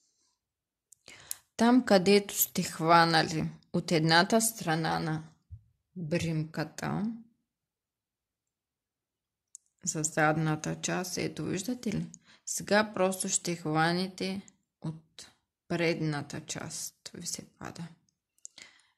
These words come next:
Ето тук прокарвате бримката, вижда ли се? Виждате къде сте захванали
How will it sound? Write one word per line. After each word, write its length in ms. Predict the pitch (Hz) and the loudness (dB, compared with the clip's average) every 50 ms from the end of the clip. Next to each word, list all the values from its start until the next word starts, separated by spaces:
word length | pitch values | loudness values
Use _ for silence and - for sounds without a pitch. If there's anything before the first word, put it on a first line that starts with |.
| _ _ | _ _
Ето 260 | - 180 185 185 - 180 | -4 -2 -2 -4 -6 -10
тук 440 | - - - 196 202 - - _ | -10 -6 -6 -6 -6 -6 -10 _
прокарвате 760 | - 170 160 156 160 - - 147 151 160 160 180 180 180 170 165 | -8 -8 -6 -6 -6 -4 -2 0 0 0 -2 -4 -4 -4 -6 -6
бримката, 760 | - - 165 160 156 151 147 151 156 - 156 156 - - - - | -6 -6 -6 -6 -4 -4 -4 -6 -8 -10 -12 -12 -12 -12 -12 -10
вижда 440 | 151 151 175 196 - - 285 285 | -8 -8 -8 -8 -6 -4 -2 -2
ли 120 | 247 202 185 | -2 -2 -2
се? 280 | 170 - - - 170 160 - _ _ _ _ - - - - - _ _ _ _ _ _ | -2 -4 -4 -6 -8 -12 -14 _ _ _ _ -20 -20 -20 -20 -20 _ _ _ _ _ _
Виждате 380 | - 202 208 220 214 208 202 190 | -2 0 0 0 0 0 -2 0
къде 340 | - 202 190 175 180 180 180 | 2 0 2 4 4 2 2
сте 200 | 180 - 160 160 | 0 -2 -4 -4
захванали 1040 | 156 165 165 160 - - 160 151 156 160 - - 143 147 - 165 175 196 208 233 | -4 -4 -6 -8 -8 -6 -4 -2 0 0 0 0 -2 -2 -2 -2 -2 -2 -2 -2